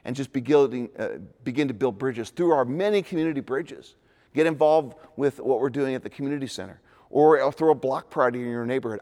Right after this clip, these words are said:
I don't know. But make sure it's a big, bold faith move, that it'll take the Holy Spirit of God showing up and stretching you to make it happen.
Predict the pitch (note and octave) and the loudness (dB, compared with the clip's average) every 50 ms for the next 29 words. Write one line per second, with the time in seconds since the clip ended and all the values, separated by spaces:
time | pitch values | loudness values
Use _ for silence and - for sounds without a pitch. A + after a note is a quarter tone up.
0 | - - - G#3+ C4 D4+ D4+ C#4 F3+ D3+ C#3+ D3+ D#3+ D3 A#2+ G2+ - - - - | -12 -12 -10 -6 -4 -2 -2 -2 -4 -4 -4 -4 -4 -4 -4 -6 -10 -16 -20 -20
1 | _ _ _ _ _ _ _ _ _ _ - F3+ F#3 F#3+ G#3 A#3+ D#4 - - - | _ _ _ _ _ _ _ _ _ _ -4 -2 0 4 6 6 6 4 2 -4
2 | - B3+ C4 A3 G3+ D#3+ C3+ C3+ - D#3 C3+ A#2+ G#2+ - F#3+ G#3+ A#3 B3+ F#3+ D3 | -4 0 2 2 2 2 0 0 0 -2 -2 -2 -2 2 4 6 6 6 4 6
3 | - F#3+ G3+ G#3 G#3 G#3 G3+ - G3+ G3 G3+ G3 - D3+ C3 A2+ G2 F2 - _ | 10 12 12 12 12 12 10 6 2 2 2 2 -2 -6 -6 -6 -8 -12 -18 _
4 | _ _ _ _ _ _ _ _ - G#3+ G#3+ G#3+ G#3+ G3+ F#3 - - - F#3+ B3 | _ _ _ _ _ _ _ _ 4 4 6 6 6 4 4 2 -2 2 6 6
5 | B3 B3+ G3 - - - - - _ D3+ C#3+ - A3 G#3+ A3 G3+ - - - G3+ | 6 6 4 0 -10 -20 -20 -8 _ -4 2 4 6 6 6 4 0 0 2 2
6 | F#3+ E3+ C3+ D#3+ D#3 D#3+ C#3+ C3 - - E3 D#3+ D#3 D#3 D#3 D3 C#3 C3 B2 - | 2 2 0 -2 -2 -2 -4 -6 0 2 2 2 2 0 -2 -2 -2 -2 -4 -6
7 | - - _ _ _ _ _ _ _ _ - B2+ - - - G#3+ G#3+ B3 - - | -8 -14 _ _ _ _ _ _ _ _ -8 -8 -8 2 4 4 4 4 2 -2
8 | C3+ B2 A#2 A2+ A#2 A2+ - B2 B2+ C3 B2 - C3 A#2+ - - - C#3+ C3+ A#2+ | -4 -2 -2 -4 -4 -6 -2 0 0 0 2 0 -2 -2 -2 -6 -4 -2 -2 -2
9 | A2 - E2+ - - | -2 -6 -10 -16 -18